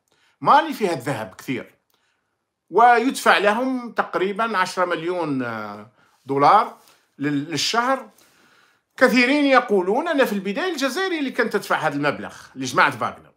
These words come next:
على أساس واش يديروا؟ يقضوا على الأزوات. وبالفعل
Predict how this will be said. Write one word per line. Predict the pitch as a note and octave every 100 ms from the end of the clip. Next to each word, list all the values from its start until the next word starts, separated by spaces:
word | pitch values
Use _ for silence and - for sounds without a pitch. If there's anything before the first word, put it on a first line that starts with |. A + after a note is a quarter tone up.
| _ _
على | G3+ B3+ C4+
أساس | A3+ A#3+ A#3
واش | G3+
يديروا؟ | E3 A#3 D#4
يقضوا | C4 D#4+ F#3+ B3+
على | A3+
الأزوات. | G3 - B2+ G2 - - _ _ _ _ _ _ _ _ _ _ _ _ _ -
وبالفعل | G#3 G#3 D#3+ B2 G2